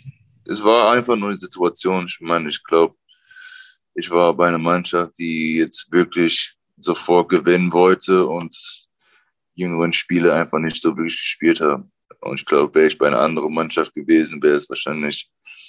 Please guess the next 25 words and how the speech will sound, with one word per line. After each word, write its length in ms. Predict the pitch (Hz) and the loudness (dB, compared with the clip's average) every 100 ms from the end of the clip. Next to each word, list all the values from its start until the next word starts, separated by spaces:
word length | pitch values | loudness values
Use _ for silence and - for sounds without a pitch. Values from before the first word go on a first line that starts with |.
| - _ | -20 _
viel 160 | 92 76 | 2 4
einfacher 380 | 85 85 90 | 4 0 -2
gewesen. 560 | 85 82 85 82 82 80 _ - | 0 0 2 2 0 -18 _ -6
Ähm, 480 | 80 78 73 67 _ _ _ _ _ - - - - - - _ _ _ _ _ _ _ - | -4 -4 -6 -14 _ _ _ _ _ -20 -16 -14 -14 -18 -20 _ _ _ _ _ _ _ -2
ähm, 220 | - 85 | -2 -2
ich 100 | 82 | -4
glaub, 260 | - 101 98 | 0 2 4
ich 80 | 98 | 2
hab 120 | - - | 2 -2
einen 160 | 82 | -6
Schritt 320 | - - 98 | -2 0 2
richtig 320 | 92 98 - - | 2 2 0 -4
gemacht. 400 | 95 95 98 - 73 | 0 0 0 -8 -6
Ähm, 360 | 80 76 73 _ _ _ _ _ _ _ - - | -6 -6 -10 _ _ _ _ _ _ _ -20 -16
ich 160 | - | -4
bin 400 | 87 82 80 78 _ - | 2 2 0 -6 _ -4
in 100 | 82 | -2
der 80 | |
Situation, 800 | 80 85 82 82 80 82 80 80 | 2 4 6 6 4 2 2 0
wo 160 | 76 80 | 2 2
ich 140 | 78 | 2
jetzt 420 | 73 71 - - - _ _ _ - - - - - | 2 0 0 -12 -12 _ _ _ -20 -20 -20 -20 -10
spiele, 600 | - 92 85 87 82 - | -8 -4 2 4 4 2
viel 180 | 85 80 | -4 -4
spiele 640 | - 85 82 85 82 - | -2 2 6 6 4 0